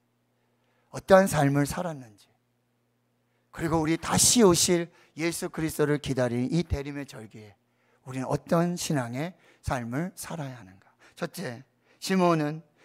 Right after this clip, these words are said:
예루살렘에서 의롭고 경건한 삶을 살았습니다. 성령의 감동으로 성전 안에서 예배하며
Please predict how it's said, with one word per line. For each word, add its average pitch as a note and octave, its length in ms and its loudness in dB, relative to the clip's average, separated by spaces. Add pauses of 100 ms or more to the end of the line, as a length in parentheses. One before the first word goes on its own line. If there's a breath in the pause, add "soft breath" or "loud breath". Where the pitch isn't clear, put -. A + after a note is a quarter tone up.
(140)
예루살렘에서 D3 1080 0 (160)
의롭고 E3+ 520 2
경건한 D#3+ 640 2 (200 soft breath)
삶을 D#3 400 -2
살았습니다. D#3+ 680 -4 (220 soft breath)
성령의 F3+ 680 2
감동으로 E3 760 -2 (140 soft breath)
성전 F3 460 0
안에서 E3 380 -2
예배하며 D3 600 0